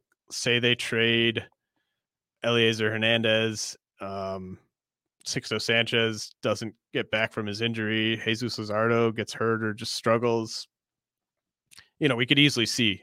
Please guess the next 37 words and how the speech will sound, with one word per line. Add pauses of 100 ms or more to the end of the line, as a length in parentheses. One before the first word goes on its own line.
all
three
of
those
things
happening,
right?
And
then
Max
Meyer's
in
there.
So
I'll,
I'll
go
with
Meyer. (1080)
Uh,
and
then,
uh,
final
question, (180)
uh,
we'll
end
on
kind
of
a
somber
note. (280)
Um, (1200)
Chris
Craig